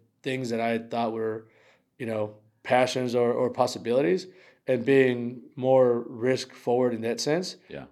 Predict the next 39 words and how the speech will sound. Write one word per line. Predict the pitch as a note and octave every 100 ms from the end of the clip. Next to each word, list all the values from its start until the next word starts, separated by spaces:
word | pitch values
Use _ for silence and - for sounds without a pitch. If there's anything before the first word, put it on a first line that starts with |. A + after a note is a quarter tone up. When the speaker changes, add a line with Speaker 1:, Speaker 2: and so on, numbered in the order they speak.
| -
Speaker 1:
But | B2+
when | B2+
it | A#2+
came | C#3 C3
to, | -
like, | A#2+ A2+
real | B2 B2
life, | A2+ B2+ A2+ G#2+ - _ _ _ _
like, | A2+ A#2 _ _ _ -
I | C3+
don't | B2+ A#2+
ski | - D3+ A#2 A#2
'cause | - A2+
I | A#2+
didn't | A#2+ A2+
learn | A#2+ A2+
skiing. | - - C3 A2+ G#2+ A2+ -
And | B2
I've | B2
seen | A#2+ D3
what | C3
happens | A#2 A#2 A#2+ A2
when | G#2+ A2+ A2+
you | A#2+
try | - B2+
to | A#2
learn | A#2
skiing | A#2 B2 A2+
as | G#2+
an | A2
adult. | G#2 B2+
It | A2+ A#2
hurts. | C#3 A#2 - C3+
Speaker 2:
<laughs> | - - - -
Speaker 1:
And, | C3+
like, | C3+ C3 C3+ -
the | D3
risk | C#3+ E3 E3 D#3+
reward | D3 C#3 D3 D3 C3+ C3+